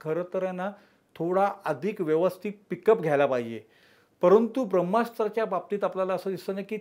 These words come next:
ते म्हणावं तसं पिकअप या चित्रपटाला दुसऱ्या आठवड्यापासून मिळालेला दिसत नाही. ब्रह्मास्त्राचा तेलगू एडिशनला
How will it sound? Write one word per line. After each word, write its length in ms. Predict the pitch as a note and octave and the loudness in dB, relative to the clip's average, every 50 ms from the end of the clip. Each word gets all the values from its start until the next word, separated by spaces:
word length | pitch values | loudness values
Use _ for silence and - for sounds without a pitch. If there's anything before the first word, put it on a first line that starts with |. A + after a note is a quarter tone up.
| G#3+ | 0
ते 60 | A3 | 0
म्हणावं 560 | G#3+ F#3 D#3 C#3+ C#3+ C#3+ D#3+ F3+ F#3 F3+ G3+ G3 G3+ - | 0 0 -2 -6 -6 -6 -6 -6 -4 -4 -4 -6 -4 -6
तसं 240 | E3+ - - F#3+ G3 G3 - _ _ | -8 -6 -4 -6 -8 -8 -10 _ _
पिकअप 400 | - G#3+ G#3 - C4+ A#3 - - - - _ _ _ _ _ _ _ _ _ _ _ _ _ _ _ _ _ _ _ _ - | -8 -8 -2 6 6 6 6 6 -4 -16 _ _ _ _ _ _ _ _ _ _ _ _ _ _ _ _ _ _ _ _ -8
या 280 | B2+ C3+ D3+ E3 G3 G3+ | -4 -2 0 0 0 -2
चित्रपटाला 840 | G3+ - F3+ - - F3 F3 E3+ - E3 - - E3+ E3 D#3+ E3 E3+ E3+ D3+ C3+ | -4 -8 -16 -12 -8 -8 -6 -4 -6 -6 -2 -2 -2 0 0 -2 -2 -2 -6 -14
दुसऱ्या 380 | C3+ B2+ - - E3+ F#3 F#3 F#3 | -16 -16 -8 -2 0 2 2 2
आठवड्यापासून 720 | - - D#3+ D3+ D#3+ D#3 D#3+ D#3+ D3 D3+ - E3 E3+ E3 D#3 | 0 -2 -4 -4 -4 -2 -2 -4 -4 -4 -6 -8 -8 -8 -8
मिळालेला 760 | C#3+ C#3 C3+ C3+ C#3 D3+ D#3+ D#3+ D3+ D#3 D3+ D3 D#3 D#3 D#3 | -6 -4 -2 -2 0 0 0 0 0 -2 -4 -4 -4 -4 -4
दिसत 580 | D3+ C3 C3 B2+ A#2+ - - D3 C#3+ C#3+ - _ | -4 -6 -12 -16 -16 -8 -6 -6 -6 -6 -8 _
नाही. 280 | D3 C#3+ C3+ B2+ A#2 G2+ _ _ _ _ _ _ _ _ _ _ _ _ _ - | -8 -8 -6 -8 -8 -12 _ _ _ _ _ _ _ _ _ _ _ _ _ -16
ब्रह्मास्त्राचा 1200 | C3+ A#2+ C#3 D3 D3+ D#3 E3 F3+ G#3 A3 G#3+ G#3+ - G#3+ G3+ G3+ G3 F#3+ - - G#3+ G3+ G3+ G#3 G3+ - - | -6 -2 0 0 2 2 2 4 2 2 2 0 -2 0 0 0 -2 -2 -6 -4 -2 0 0 0 -2 -4 -4
तेलगू 420 | - D#3+ D#3 D#3 D#3+ E3 G#3+ A3 G#3 | -2 -2 -2 -2 -2 -2 4 4 4
एडिशनला 640 | F#3+ F3 F3+ F3+ - - F#3 F3 E3+ E3+ F3 F#3 | 4 4 0 -4 -2 -4 -6 -4 -2 0 0 0